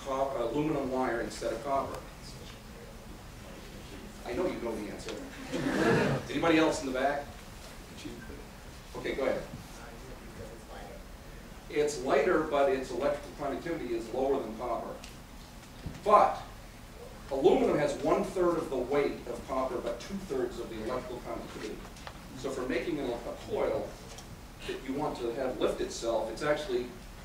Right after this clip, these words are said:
uh, it's a good scaling law. It's easier to lift a copper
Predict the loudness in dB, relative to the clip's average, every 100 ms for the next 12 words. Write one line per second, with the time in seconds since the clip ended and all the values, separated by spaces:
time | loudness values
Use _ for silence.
0 | -14 -14 -14 -12 -4 0 0 -2 -6 -4
1 | 0 0 0 -2 -2 -2 0 0 -2 -4
2 | -6 -8 -10 -12 -12 -14 -8 -4 -2 0
3 | 2 2 2 4 2 0 -4 -2 -2